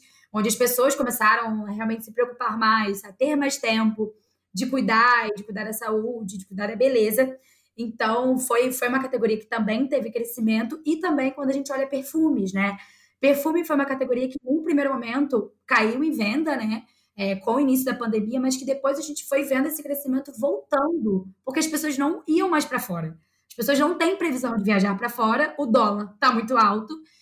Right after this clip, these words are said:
então elas voltaram e começaram a comprar perfume, né? Que foi uma categoria que a gente falou, "Nossa, mas ninguém vai usar perfume." Mas não.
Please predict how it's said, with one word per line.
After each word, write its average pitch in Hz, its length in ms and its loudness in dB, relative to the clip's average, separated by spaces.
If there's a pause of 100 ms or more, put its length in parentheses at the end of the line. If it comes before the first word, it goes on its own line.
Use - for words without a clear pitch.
(140)
então 247 280 -2
elas 262 140 4
voltaram 277 420 4 (520)
e - 60 -20
começaram 285 840 2
a 254 80 4
comprar 220 540 -2 (200)
perfume, 269 580 -2
né? 208 320 4 (260)
Que - 60 -14
foi 240 100 0
uma 240 100 2
categoria 240 380 2
que 277 80 0
a - 20 2
gente 262 160 -2
falou, 254 180 -4
"Nossa, 269 300 -4
mas 220 160 0
ninguém 233 300 -8
vai 277 100 2
usar 226 120 2
perfume." 180 400 -2
Mas 254 180 2
não. 320 400 2